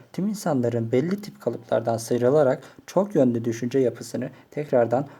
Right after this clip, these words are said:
oluşturmak istiyorum. Ve bunu Girişimcilik Vakfı'nda bulunan yetkin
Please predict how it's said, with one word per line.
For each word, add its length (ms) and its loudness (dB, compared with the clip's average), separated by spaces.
oluşturmak 540 -4
istiyorum. 400 -6
Ve 140 2
bunu 260 0
Girişimcilik 720 0
Vakfı'nda 520 -2
bulunan 340 -2
yetkin 480 -2